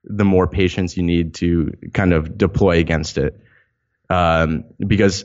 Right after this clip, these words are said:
I'm someone who's very, uh, ambitious, very determined. And, um, you know, I like to, to do things quickly, um, can be impatient at times, and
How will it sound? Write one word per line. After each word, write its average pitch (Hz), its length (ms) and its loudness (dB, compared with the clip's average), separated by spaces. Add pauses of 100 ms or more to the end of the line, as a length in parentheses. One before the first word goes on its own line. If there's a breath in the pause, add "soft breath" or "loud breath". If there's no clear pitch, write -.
I'm 107 160 0
someone 110 220 2
who's 95 340 0
very, 98 760 2
uh, - 300 -12 (200)
ambitious, 95 480 2
very 95 220 4
determined. 98 760 0 (380 soft breath)
And, 90 360 2
um, 80 480 2
you 90 60 -2
know, 87 80 2
I 90 40 2
like 90 200 2
to, 82 220 2
to - 240 -8
do 92 160 2
things 90 280 0
quickly, 101 640 2 (380 loud breath)
um, 80 380 2
can 101 180 2
be 92 140 4
impatient 92 480 2
at 80 180 -2
times, 95 480 0 (500 soft breath)
and 98 440 2